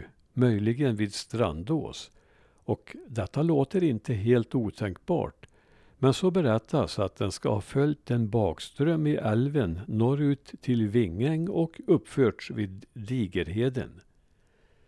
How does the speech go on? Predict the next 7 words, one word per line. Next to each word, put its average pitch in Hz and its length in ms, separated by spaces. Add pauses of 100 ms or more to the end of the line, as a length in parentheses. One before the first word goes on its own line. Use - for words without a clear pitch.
(240)
Där 160 300
blir 143 220
det 139 140
lite 113 420
svårare 92 600
med 92 220
trovärdigheten. 101 1120